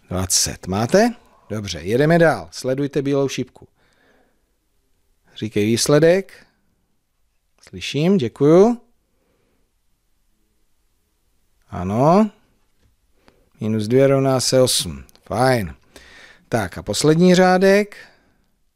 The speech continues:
Šlo rychle. No, rychle počítáte.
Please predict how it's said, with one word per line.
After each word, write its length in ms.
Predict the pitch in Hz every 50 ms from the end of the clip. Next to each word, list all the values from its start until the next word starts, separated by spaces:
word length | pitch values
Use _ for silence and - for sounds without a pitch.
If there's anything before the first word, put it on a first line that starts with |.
| _ _ _ _ _ _ _ _ _ _ _ _ _ _ _ _ _ _ _ _ _ _ _ _ _ _ _ _ _ _ _ _ _ _ _ _ _ _ _ _ _ _ _ _ _ _ 113 _ - 90 92 _ - _ _
Šlo 280 | - - - - 82 -
rychle. 640 | - 101 104 - - - 151 165 175 196 214 233 214 - _ _ _ _ _ _ _ _ _ _ _ _ _ _ _ _ _ _ _ _ _ _ _ _ _ _ _ _ _ _ _ _ _ _ _ _ _ _ _ _ _ -
No, 680 | 82 82 82 85 90 92 98 107 113 131 151 170 180
rychle 300 | 147 120 107 - 170 180
počítáte. 720 | - - 170 151 - 120 107 - 107 98 92 87 - - 82